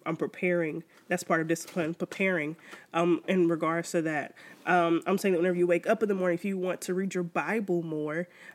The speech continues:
um, that you have the Bible sitting next to your, <clears throat> next to your, um, your nightstand,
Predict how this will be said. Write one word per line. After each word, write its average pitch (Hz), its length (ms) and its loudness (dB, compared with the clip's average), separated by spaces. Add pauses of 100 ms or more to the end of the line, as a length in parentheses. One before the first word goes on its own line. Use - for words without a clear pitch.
um, 180 140 2
that 170 140 0
you 202 60 2
have 175 60 0
the 175 80 0
Bible 165 300 0
sitting 180 260 0
next 165 260 -4
to - 120 -6
your, 175 520 0 (460)
<clears throat> - 160 8 (640)
next 190 380 2
to 208 140 0
your, 175 600 2
um, 151 500 -4 (960)
your 185 160 4
nightstand, 180 580 0